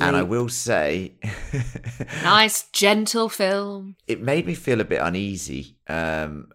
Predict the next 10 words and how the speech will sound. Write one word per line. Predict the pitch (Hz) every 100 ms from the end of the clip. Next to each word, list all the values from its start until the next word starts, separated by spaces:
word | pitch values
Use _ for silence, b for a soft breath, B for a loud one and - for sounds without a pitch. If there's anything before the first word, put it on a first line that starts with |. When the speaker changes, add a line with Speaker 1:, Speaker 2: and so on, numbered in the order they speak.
| -
Speaker 1:
just | - 120 -
because | 170 165 151 117 - _ _ _ _ _
it | 117 113
is, | 131 117 - -
the | -
whole | 98 131 120
film | - 113 87
is | 80
one | 80 85 78
trip. | - 85 71